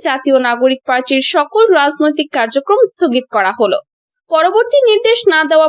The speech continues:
পর্যন্ত এই দলকে নিষিদ্ধ ঘোষণা করা হলো। রাজনৈতিক বিশ্লেষক ডক্টর আলিম রেজা বলেছেন, এনসিপির এই আচরণ সরাসরি রাষ্ট্রদ্রোহিতার শামিল। বিদেশি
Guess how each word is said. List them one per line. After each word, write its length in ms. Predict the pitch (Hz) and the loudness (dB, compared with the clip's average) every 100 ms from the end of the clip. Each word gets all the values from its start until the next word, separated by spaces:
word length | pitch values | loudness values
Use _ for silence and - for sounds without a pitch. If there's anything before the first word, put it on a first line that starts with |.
| 311 | 2
পর্যন্ত 420 | 302 302 339 359 508 | 0 0 0 0 0
এই 200 | 277 254 | -2 -2
দলকে 320 | 240 247 262 | 0 0 0
নিষিদ্ধ 440 | 466 320 - 247 311 | 2 2 0 -2 -2
ঘোষণা 400 | 285 285 285 208 | 0 0 0 -2
করা 240 | 196 180 214 | -2 -2 0
হলো। 180 | 214 - _ _ _ 247 | -2 -2 _ _ _ -4
রাজনৈতিক 580 | 233 240 285 285 302 | -2 0 0 0 -2
বিশ্লেষক 480 | 247 294 339 349 494 349 | -2 -2 0 2 0 0
ডক্টর 320 | 320 311 330 311 | -2 -2 0 0
আলিম 360 | - 302 359 494 | -2 0 2 4
রেজা 260 | 320 269 233 | 2 2 0
বলেছেন, 440 | 196 196 214 415 523 640 _ - | 0 0 0 0 0 -2 _ -8
এনসিপির 500 | 254 277 330 302 285 | -4 -2 -2 -2 -2
এই 200 | 262 285 | -2 -2
আচরণ 460 | - 269 277 349 494 | -2 -2 0 0 0
সরাসরি 600 | 554 381 285 311 330 311 | 0 0 0 0 0 0
রাষ্ট্রদ্রোহিতার 880 | 277 269 277 381 339 311 302 302 359 | -2 -2 -2 -2 -2 0 0 0 0
শামিল। 380 | 440 269 190 190 - _ _ _ - | -2 -2 -2 -4 -8 _ _ _ -4
বিদেশি 360 | 302 320 392 | -2 -2 0